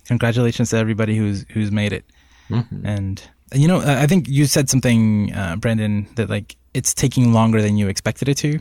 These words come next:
Speaker 1: right?
Speaker 2: Mm-hmm.
Speaker 1: And, you know, like, that's, that's fine too. You know, I mean, a lot of people,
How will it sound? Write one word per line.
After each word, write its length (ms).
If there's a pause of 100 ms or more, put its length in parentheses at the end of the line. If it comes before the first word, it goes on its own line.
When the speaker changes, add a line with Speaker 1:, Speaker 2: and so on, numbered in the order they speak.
Speaker 1:
right? 260
Speaker 2:
Mm-hmm. 380 (200)
Speaker 1:
And, 360 (580)
you 80
know, 80
like, 160
that's, 340 (200)
that's 180
fine 300
too. 160
You 180
know, 120
I 140
mean, 220
a 80
lot 140
of 60
people, 380